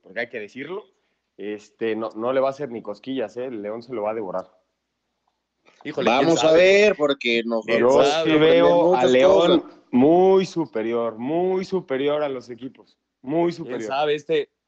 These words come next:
Speaker 2: este Pachuca, insisto, es uno de los equipos que, que bajita la mano le pueden hacer partido a cualquiera. Yo no descarto que, que le hagan una sorpresita a León si al final se da ese enfrentamiento. Esto
Speaker 1: Oye,
Speaker 2: se
Speaker 1: Ernesto.
Speaker 2: daría si Tigres y Rayados ganan sus partidos, ¿no?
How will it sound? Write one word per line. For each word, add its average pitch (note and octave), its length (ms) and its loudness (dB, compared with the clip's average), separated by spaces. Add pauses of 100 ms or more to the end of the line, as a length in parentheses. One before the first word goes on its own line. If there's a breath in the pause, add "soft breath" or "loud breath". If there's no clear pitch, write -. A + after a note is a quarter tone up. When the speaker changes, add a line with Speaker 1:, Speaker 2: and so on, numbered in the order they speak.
Speaker 2:
este C#3 280 -8
Pachuca, D#3+ 380 -8
insisto, D#3+ 360 -10
es E3 140 -10
uno F#3 140 -6
de E3+ 80 -4
los A#2+ 180 -8
equipos D#3 500 -10 (400)
que, A#2+ 340 -6
que A#2+ 140 -4
bajita D#3 500 -4
la D3+ 140 -2
mano G3 320 -8
le D#3+ 120 -8
pueden F3+ 280 -8
hacer E3+ 300 -12
partido F3+ 400 -10
a F3+ 100 -8
cualquiera. C#3+ 640 -10 (300)
Yo B2 200 -10
no E3 120 -4
descarto C#3+ 560 -6
que, G#2+ 320 -10
que A2+ 140 -8
le A#2 140 -4
hagan C3+ 320 -4
una C3 280 -6
sorpresita A#2+ 500 -8
a - 20 -4
León A3+ 240 0
si - 140 -8
al B2+ 120 -4
final D#3 320 -6
se C3+ 160 -8
da C#3+ 220 -4 (180)
ese D3+ 220 -8
enfrentamiento. E3 760 -2
Esto F#3 320 -4
Speaker 1:
Oye, E3 400 -2
Speaker 2:
se C#3 60 -12
Speaker 1:
Ernesto. D3 220 -4
Speaker 2:
daría G#3 420 -4
si B3 460 -12 (160)
Tigres A#3+ 580 -8
y D3 160 -6
Rayados D3 600 -4
ganan C#3+ 260 -10
sus C3 140 -16
partidos, D#3 500 -10
¿no? F3+ 180 -16